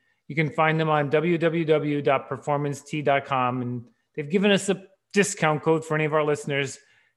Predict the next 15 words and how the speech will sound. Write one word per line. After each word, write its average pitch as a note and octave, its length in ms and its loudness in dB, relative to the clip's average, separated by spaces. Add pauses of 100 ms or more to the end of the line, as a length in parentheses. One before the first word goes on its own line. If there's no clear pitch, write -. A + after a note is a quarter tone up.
to - 60 -20
get D#3 240 0
twenty D#3 300 -2
percent D3 340 -4
off C#3 140 0
their C3+ 120 -2
purchase. B2 680 -8 (520)
Just D#3 240 0
use E3+ 160 0
Chasing D#3+ 500 0
twenty C#3 340 -4
to B2+ 80 -8
get B2+ 160 -4
the C#3 80 -6
discount. A2+ 580 -6